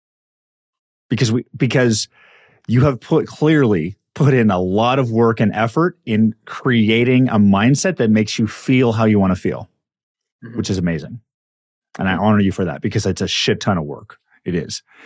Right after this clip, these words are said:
Speaker 1: And it, it, it's not just working hard. Working your job's easy. This is the hard work. Doing the emotional inflection when you're breaking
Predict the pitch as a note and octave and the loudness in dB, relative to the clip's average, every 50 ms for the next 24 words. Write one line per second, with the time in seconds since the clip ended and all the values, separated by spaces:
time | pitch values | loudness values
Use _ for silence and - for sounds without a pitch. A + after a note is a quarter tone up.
0 | - - - - - A2 A2 G#2 - A#2+ A#2 B2 B2+ B2 C3 B2+ A2+ B2 C#3 D3+ | -20 -20 -16 -6 -2 0 0 0 2 2 2 2 2 2 2 2 2 2 2 2
1 | D#3+ E3+ D#3+ - D#3 B2+ - - B2+ A#2+ C3 C#3+ C3+ - - A#2 G2+ F#2+ A#2+ C3 | 2 -2 -2 -2 -2 -2 -2 -4 -4 0 0 0 0 0 -2 -4 -4 -2 -2 -2
2 | B2+ A#2+ - - - - B2 C#3+ F#3+ F3 - F3 D3 B2+ A2 B2+ C3 D3+ D#3+ B2 | -2 -2 -6 -12 -4 0 0 2 2 2 2 2 2 2 2 2 0 0 0 -2
3 | A#2 B2+ C3+ C3+ A2+ G#2+ F#2 A2 F#3 E3 - B2 A2+ G#2 G2 F2+ - A2+ G#2+ G2 | 0 0 0 2 2 2 2 0 0 0 0 -2 -2 -2 -2 0 2 0 0 0
4 | F2+ E2 C#2+ D#2 - _ _ _ _ _ _ _ - B2+ A#2 A2+ A2 G#2+ A2 B2 | 0 -4 -8 -8 -14 _ _ _ _ _ _ _ 0 2 4 4 6 6 6 4
5 | C3+ C#3+ C3 - D3 C#3 C3 B2 A2+ G#2 - C#3+ C#3 C3+ - - - C3 B2+ B2+ | 4 2 2 2 2 2 4 2 2 2 0 -2 -2 -2 -2 -2 0 0 0 0
6 | B2 - - - - - - - - A2+ A2+ G#2+ G2+ F#2 E2+ F#2+ A2 A2 A2+ A#2+ | -2 -4 -12 -20 -20 -20 -16 -6 0 2 4 4 4 2 0 0 2 2 2 2
7 | C3+ C3+ - D3+ D3 C3+ C3 C3+ C3 | 2 0 0 0 2 2 2 0 0